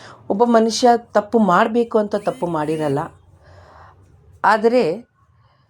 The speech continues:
ಅನಿವಾರ್ಯ ಕಾರಣದಿಂದಾಗಿ ಆ ತಪ್ಪನ್ನ ತನ್ನ ಮೈ ಮೇಲೆ ಹಾಕ್ಕೊಂಡು ಅನುಭವಿಸುವಂಥ ಯಾತನೆ ಒಂದು ಕಡೆಯಾದರೆ,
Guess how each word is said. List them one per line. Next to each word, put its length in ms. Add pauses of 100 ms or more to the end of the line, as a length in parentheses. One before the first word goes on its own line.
(220)
ಅನಿವಾರ್ಯ 520
ಕಾರಣದಿಂದಾಗಿ 1200 (240)
ಆ 120
ತಪ್ಪನ್ನ 680
ತನ್ನ 360
ಮೈ 220
ಮೇಲೆ 280
ಹಾಕ್ಕೊಂಡು 680
ಅನುಭವಿಸುವಂಥ 840 (240)
ಯಾತನೆ 500
ಒಂದು 380
ಕಡೆಯಾದರೆ, 680